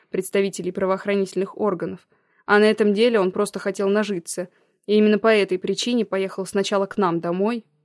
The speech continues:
а не позвонил по телефону в дежурную часть. Что бы ни думал папа, а платит до сих пор грачу Олег. Тот каждые две недели звонит и просит денег на лечение.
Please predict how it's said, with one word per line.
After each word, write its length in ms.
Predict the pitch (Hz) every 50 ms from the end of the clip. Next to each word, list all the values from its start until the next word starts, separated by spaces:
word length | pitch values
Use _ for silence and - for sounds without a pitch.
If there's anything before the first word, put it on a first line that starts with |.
| _ _ _
а 80 | - 190
не 100 | 190 196
позвонил 440 | 202 196 196 202 202 202 196 185
по 100 | 185 196
телефону 460 | 190 - 190 196 190 - 226 226 208 185
в 60 | 185
дежурную 460 | 180 196 185 196 185 185 196 202 202
часть. 440 | - - 196 190 185 - - _ _ _ _ _ _ _ _ _ _ _ _ _ _ _ _ _ _ _ _ _
Что 240 | - - - - 226
бы 100 | 220 226
ни 80 | 233
думал 280 | 226 240 240 226 220 202
папа, 520 | 202 - 226 247 254 - 214 190 196 190 - _ _ -
а 260 | - 196 190 190 185
платит 480 | 190 _ 196 202 214 226 220 - 196
до 80 | 180 190
сих 240 | - - 175 - -
пор 160 | - 202 196
грачу 380 | 185 185 185 185 - - 202 202
Олег. 480 | 202 196 196 180 175 175 - - _ _ _ _ _ _ _ _ _ _ _ _ _
Тот 180 | - 196 -
каждые 420 | - - 220 226 214 190 202 214 196
две 180 | 175 190 208
недели 500 | 202 202 190 175 175 202 233 247 226 214
звонит 460 | 185 180 185 190 190 196 220 240 220 208
и 40 |
просит 340 | 190 - 190 196 - 208 180
денег 320 | 170 190 202 208 196 - -
на 40 |
лечение. 600 | 202 196 214 208 - - 196 185 180 180 196 190